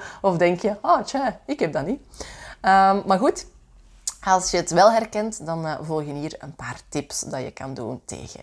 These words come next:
die winterdip. Eerste tip is bewegen. Van bewegen krijg je energie.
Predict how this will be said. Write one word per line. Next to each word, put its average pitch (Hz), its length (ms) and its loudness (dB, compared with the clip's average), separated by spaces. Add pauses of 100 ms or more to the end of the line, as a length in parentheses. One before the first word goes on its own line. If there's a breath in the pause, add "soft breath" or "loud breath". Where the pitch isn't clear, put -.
(160)
die 95 260 -12 (160)
winterdip. 160 880 0 (920 loud breath)
Eerste 294 440 4
tip 294 300 -2
is 285 380 -4 (260)
bewegen. 143 760 -4 (580 loud breath)
Van 208 140 6
bewegen 214 460 6
krijg 220 260 -2
je - 80 -8
energie. 170 880 -4